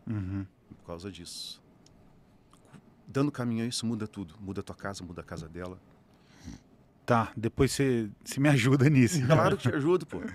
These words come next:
Speaker 1: <laughs> Tá bom.
Speaker 2: Isso tem a ver com quem trabalha com apometria. Quem trabalha com
Speaker 1: Aham.
Speaker 2: apometria dá caminho muito legal a isso.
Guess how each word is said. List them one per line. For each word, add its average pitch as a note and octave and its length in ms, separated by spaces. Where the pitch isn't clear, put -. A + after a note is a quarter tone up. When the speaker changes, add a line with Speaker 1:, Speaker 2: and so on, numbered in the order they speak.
Speaker 1:
<laughs> - 260
Tá C#3 160
bom. B2 260
Speaker 2:
Isso - 140
tem D#3+ 120
a D3+ 40
ver D#3 120
com D#3+ 160
quem D#3 160
trabalha C#3+ 360
com D3 100
apometria. A2 680
Quem D#3 120
trabalha C3+ 260
com C3 60
Speaker 1:
Aham. A2+ 120
Speaker 2:
apometria A#2+ 300
dá A#2+ 100
caminho A2+ 320
muito A#2 340
legal F2 240
a E2 60
isso. - 200